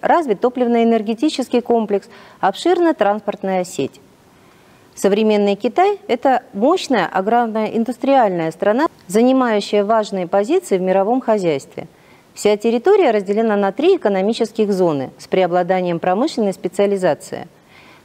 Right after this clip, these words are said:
Сельское хозяйство — важнейший сектор экономики. Лидирующей отраслью является растениеводство. Япония —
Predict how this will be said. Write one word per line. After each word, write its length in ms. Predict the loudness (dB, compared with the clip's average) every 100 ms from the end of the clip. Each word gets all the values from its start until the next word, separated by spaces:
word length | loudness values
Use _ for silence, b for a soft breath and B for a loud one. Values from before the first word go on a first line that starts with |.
| -2
Сельское 440 | 0 0 2 0
хозяйство — 680 | 2 2 2 0 0 -2 -2
важнейший 600 | -2 -2 0 -2 -2 -6
сектор 580 | -4 -2 -2 0 -2 -2
экономики. 760 | -4 -2 0 0 -4 -6 -12 -14 b b b
Лидирующей 640 | -2 2 2 2 0 0
отраслью 580 | 2 2 0 -2 -2 -4
является 640 | -2 -2 0 2 0 0 -2
растениеводство. 920 | -2 -2 0 0 0 -4 -6 -10 -10 _ _ _ _ b b b b
Япония — 680 | -2 2 2 2 2 0